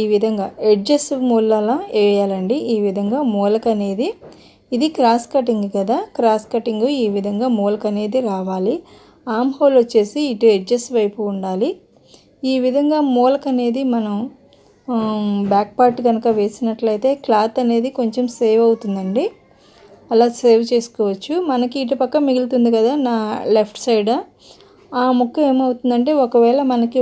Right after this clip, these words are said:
ఒక్కొక్కసారి ఆమ్ హోల్‌లో పీసులు అనేవి పడతాయి. ఆ పీసులు అనేవి మనకి అక్కడ అడ్జస్ట్ అవుతాయండి. ఈ విధంగా అయితే మనం మార్కింగ్ అయితే చేసేసుకుందాము. ఇక్కడ చూడండి, ఇక్కడైతే కొంచెం ఒక హాఫ్ ఇంచ్ ఎక్కు-,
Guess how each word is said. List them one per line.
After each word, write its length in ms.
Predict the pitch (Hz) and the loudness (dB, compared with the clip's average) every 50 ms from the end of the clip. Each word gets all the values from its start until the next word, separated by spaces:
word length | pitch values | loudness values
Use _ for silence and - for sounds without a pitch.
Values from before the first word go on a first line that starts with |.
| 233 | 2
ఒక్కొక్కసారి 580 | 220 - 226 214 - - - 226 220 226 247 262 262 | 2 2 0 -2 -4 -4 -2 0 2 4 4 4 4
ఆమ్ 220 | 240 220 220 226 233 | 4 2 0 -2 0
హోల్‌లో 260 | - 254 240 240 254 | 0 2 2 2 2
పీసులు 400 | 247 - 240 233 233 233 - 254 | 0 0 0 0 0 0 0 0
అనేవి 300 | 233 214 208 208 202 233 233 240 | 0 0 0 0 -2 -2 -2 -2
పడతాయి. 420 | 214 202 185 - 185 190 214 294 370 - _ _ _ _ _ _ _ _ _ - | -4 -4 -4 -4 -4 -2 -2 -4 -4 -8 _ _ _ _ _ _ _ _ _ -6
ఆ 100 | 277 262 262 | -4 -2 -2
పీసులు 400 | 262 277 294 302 294 - 311 285 269 | 0 0 0 0 0 0 0 2 2
అనేవి 340 | 254 254 247 247 262 339 440 508 480 | 2 2 2 2 0 0 -2 -2 -2
మనకి 260 | 320 247 233 226 233 240 226 | 0 0 2 2 2 0 0
అక్కడ 160 | - 226 220 214 | 0 2 2 2
అడ్జస్ట్ 340 | 208 196 - 226 226 - - 226 | 2 0 -2 -4 -4 -2 0 0
అవుతాయండి. 500 | 202 196 196 214 196 190 190 190 208 311 427 - - _ _ _ _ _ _ _ _ _ _ _ _ - | 0 0 -2 -2 -4 -4 -2 -2 -2 -2 -4 -6 -8 _ _ _ _ _ _ _ _ _ _ _ _ -6
ఈ 100 | 285 269 269 262 262 | -4 -2 0 2 2
విధంగా 320 | 262 262 262 262 262 262 254 | 2 2 2 2 0 0 0
అయితే 180 | 240 240 240 294 302 269 | -2 -2 -2 -2 0 0
మనం 220 | 240 233 233 277 392 453 - - - - 294 247 | 0 0 0 -2 -2 -4 -10 -20 -14 -8 -4 -4
మార్కింగ్ 420 | 220 208 202 - - 254 240 240 233 | -4 -4 -4 -6 -4 -2 0 2 2
అయితే 180 | 226 220 269 262 240 - | 2 0 -2 -4 -2 0
చేసేసుకుందాము. 720 | 233 226 214 208 - - - 202 196 202 202 202 214 262 359 392 - - - 233 | 0 0 0 -2 -4 -4 -4 -4 -2 -2 -2 0 -2 -2 -2 -4 -8 -8 -6 -4
ఇక్కడ 180 | 220 - 220 214 214 | -2 0 0 0 0
చూడండి, 400 | - 240 233 240 240 233 240 311 427 - - _ _ _ _ - - - - - - - - - 247 | 0 0 0 0 0 0 0 -2 -2 -6 -10 _ _ _ _ -20 -20 -20 -20 -20 -20 -16 -12 -10 -4
ఇక్కడైతే 400 | 233 - 226 220 214 208 214 285 294 | 0 2 4 4 4 2 2 0 -2
కొంచెం 380 | - 277 247 233 233 - 247 240 226 | 0 0 0 0 0 0 0 0 0
ఒక 120 | 208 208 220 208 | 0 0 0 -2
హాఫ్ 140 | 208 202 - | 0 -2 -2
ఇంచ్ 200 | 220 214 208 - 294 294 262 | -4 -4 -4 -2 -2 0 0
ఎక్కు-, 240 | 226 220 - 247 - | -2 -2 -4 -2 0